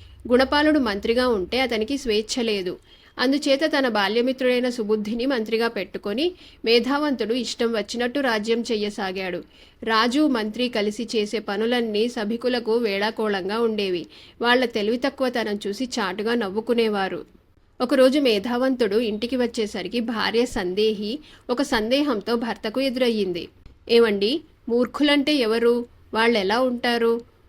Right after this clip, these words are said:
మీరు సభకు వెళ్ళిన సమయంలో ఎవరో 'మూర్ఖుడా' అని,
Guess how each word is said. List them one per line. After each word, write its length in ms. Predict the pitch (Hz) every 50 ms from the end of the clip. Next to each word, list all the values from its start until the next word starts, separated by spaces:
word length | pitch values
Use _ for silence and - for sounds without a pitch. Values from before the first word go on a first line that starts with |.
| _ _ 247
మీరు 180 | 254 269 269
సభకు 400 | 254 254 220 196 214 240 233 254
వెళ్ళిన 320 | 254 254 262 254 254 269 269
సమయంలో 560 | 262 254 220 202 208 214 214 220 220 233 233
ఎవరో 580 | 226 202 196 202 214 233 226 208 196 226 302 302 - - _ _ - - -
'మూర్ఖుడా' 640 | 247 269 294 294 - - 277 254 240 226 190 156 - - - -
అని, 420 | 220 233 233 226 226 226 226 220